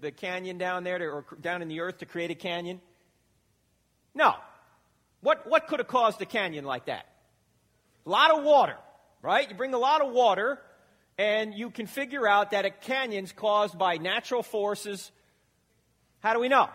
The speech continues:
Well, through observation and repetition, we can take water and put it on a landmass, and we'll get a canyon or a gully. Do it over and over again, right? Okay?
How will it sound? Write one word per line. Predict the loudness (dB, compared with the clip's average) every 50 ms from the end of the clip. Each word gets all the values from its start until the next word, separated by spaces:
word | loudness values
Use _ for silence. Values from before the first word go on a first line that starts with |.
| -14 -20 -20 -20 _ _ _ -2
Well, | 0 2 2 2 2
through | 0 -2 0 2
observation | 4 4 2 2 -2 -4 -4 -2 0 0 -2 -2 -6 -6 -6
and | -4 0
repetition, | 0 0 0 0 -6 -6 -4 -4 -4 -4 -8 -8
we | -8 -8 -8
can | -8 -8
take | -6 -4 -4 -4 -4 -6
water | -6 -2 2 4 4 4 4 2 0 -4
and | -6 -8 -10 -8
put | -6 -4 -2 -2
it | 0 0
on | 0 -2 -2
a | -4
landmass, | -4 -2 -2 -2 -2 -2 -4 -4 -4 -4 -4 -4 -6 -8 -10
and | -12 -10
we'll | -8 -8 -8
get | -6 -8 -8
a | -8
canyon | -8 -8 -8 -8 -8 -8 -8 -8
or | -8 -8
a | -6
gully. | -4 -2 -4 -4 -4 -8 -16 _ _ -16 -12
Do | -8 -6
it | -6
over | -6 -6 -6 -6
and | -6
over | -8 -8 -8 -12
again, | -16 -16 -18 -18 -14
right? | -10 -8 -8 -8 -8 -10 _ _ _ _ _ _ _ _ _ _ -20
Okay? | -18 -14 -8 -6 -4 -4 -4 -6